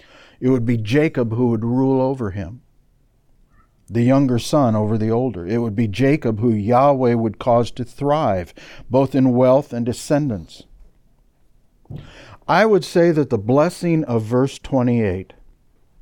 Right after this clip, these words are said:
is not a command, as some interpret it, but a promise that man would indeed be fruitful and multiply and fill the earth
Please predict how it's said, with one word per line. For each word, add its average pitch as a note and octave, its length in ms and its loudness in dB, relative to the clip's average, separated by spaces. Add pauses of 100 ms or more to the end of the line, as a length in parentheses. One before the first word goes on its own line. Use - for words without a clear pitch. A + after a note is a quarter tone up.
(580)
is A2+ 160 -6
not A#2 260 2
a C#3 40 -4
command, B2+ 720 -2 (2250)
as G#2+ 160 -6
some B2 240 0
interpret A#2 480 -2
it, F2+ 220 -10
but G#2+ 140 -4
a G#2 100 -4
promise - 840 -6 (1200)
that G2+ 100 -8
man A#2 360 0
would A#2 140 0
indeed A#2 500 0
be G#2+ 140 -4
fruitful A#2+ 540 -4
and G2+ 160 -6
multiply G2+ 600 -6
and F2 140 -10
fill F#2+ 220 -10
the F#2+ 180 -10
earth E2+ 320 -14